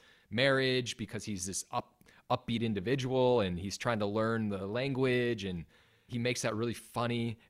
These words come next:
and, uh, I guess endearing, again, comment about, like,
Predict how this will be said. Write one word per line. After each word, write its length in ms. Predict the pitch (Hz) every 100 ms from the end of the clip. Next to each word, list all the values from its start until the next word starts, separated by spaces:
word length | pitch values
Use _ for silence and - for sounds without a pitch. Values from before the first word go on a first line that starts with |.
| -
and, 340 | 113 113 101 98
uh, 280 | 95 90 -
I 80 | 104
guess 200 | 101 95
endearing, 520 | 110 98 104 101 98
again, 340 | 87 90 104 101
comment 480 | 101 98 107 107 104
about, 260 | 95 90
like, 320 | 90 80 78